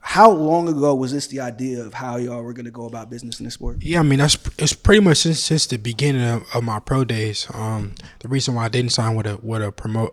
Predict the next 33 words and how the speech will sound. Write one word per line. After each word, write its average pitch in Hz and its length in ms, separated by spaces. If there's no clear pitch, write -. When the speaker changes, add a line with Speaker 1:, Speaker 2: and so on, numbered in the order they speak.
Speaker 2:
uh, 104 280
a 110 80
big 113 220
promoter 110 500
or 104 40
do 107 140
nothing 113 300
like 107 160
that 117 120
was 113 120
because 110 440
I 120 80
wanted 117 220
to 101 40
do 110 220
it, 104 160
do 110 120
it 101 80
my 113 220
way. 113 340
I 127 80
wanted 113 200
to 107 40
be 110 120
able 110 100
to 107 80
control 117 320
my, 110 220
my 104 160
career 110 420
and 104 80
my 104 140
destiny. 107 540